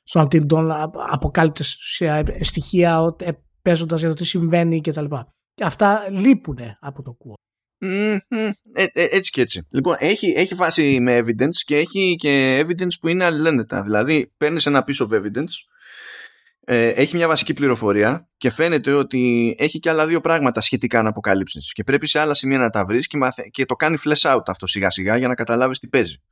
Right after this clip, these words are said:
Speaker 2: Ε, και το ποια θα επιλέξεις, επειδή σου δίνουνε μια ώρα αρχίτερα ή μια ώρα αργότερα, ε, καλύτερη εικόνα για το τι παίζει όντως από πίσω, καταλήγουνε και επηρεάζουνε το τι επιλογές θα κάνεις στη στιγμή ενδεχομένως.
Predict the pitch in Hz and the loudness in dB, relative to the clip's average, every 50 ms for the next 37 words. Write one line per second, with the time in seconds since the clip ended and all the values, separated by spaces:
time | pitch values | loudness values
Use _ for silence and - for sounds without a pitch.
0 | _ _ - - - - - - - - _ _ - - 110 110 110 101 107 - | _ _ -20 -20 -20 -20 -20 -20 -20 -20 _ _ -4 -2 0 0 0 0 0 0
1 | 117 113 110 110 107 107 104 104 101 101 98 95 92 90 90 90 85 - - - | 2 2 2 2 2 2 4 4 2 2 2 0 0 0 -2 -2 -4 -6 -8 -10
2 | - - - - 117 107 - - 160 160 165 - 170 165 - - 127 123 131 131 | -12 -6 -2 0 0 0 0 0 0 0 2 2 0 0 0 0 0 2 2 0
3 | - - - 147 170 - - 117 - 120 120 127 151 147 139 - 139 127 123 117 | 0 -2 -4 -2 -2 -2 -4 -4 -4 -4 -2 -2 -2 -2 -2 -2 -2 -2 0 0
4 | 113 123 139 143 139 135 127 117 117 117 117 123 127 131 127 120 113 101 95 - | 2 2 2 2 2 2 2 2 2 2 2 2 2 2 2 2 0 0 -2 -4
5 | 131 113 123 120 120 117 120 120 120 117 113 110 107 117 127 - 127 110 104 101 | -4 0 0 2 2 2 2 2 2 2 2 2 2 0 0 2 2 2 2 2
6 | 95 95 _ - 82 92 101 92 92 101 - - - 110 110 123 127 - 120 113 | 0 -2 _ -10 -10 -8 -8 -10 -12 -14 -8 -4 0 2 2 2 2 2 2 0
7 | 107 - 123 120 113 110 107 104 98 - 101 - - 120 - 117 113 101 107 110 | 0 0 0 2 2 2 2 0 0 -2 -4 -6 -6 -2 0 -2 -2 0 0 0
8 | 117 107 98 - 95 - 87 - - 101 92 - 110 170 - _ _ - - - | 0 0 -2 -6 -6 -10 -10 -10 -8 -6 -4 -4 -4 -4 -6 _ _ -20 -20 -20
9 | _ _ _ - 127 120 120 123 143 160 170 175 175 165 165 139 139 131 123 127 | _ _ _ -2 0 2 2 2 2 2 2 0 0 -2 -2 0 2 2 4 4
10 | 131 147 151 165 170 170 175 175 165 - 151 143 131 - 160 170 - 170 151 143 | 2 2 0 0 0 0 0 0 0 2 0 0 0 2 0 0 2 2 0 0
11 | 143 160 175 - 160 - - 170 175 175 175 170 - - - - - - 147 143 | 0 0 -2 -4 -2 -2 0 0 0 0 0 -2 -4 -6 -6 -6 -4 0 0 0
12 | 147 160 151 117 90 - - 110 107 101 101 104 98 95 85 78 - - - - | 2 2 2 0 0 -2 -2 -2 -2 -2 -2 -2 -2 -2 -2 -4 -6 -8 -12 -16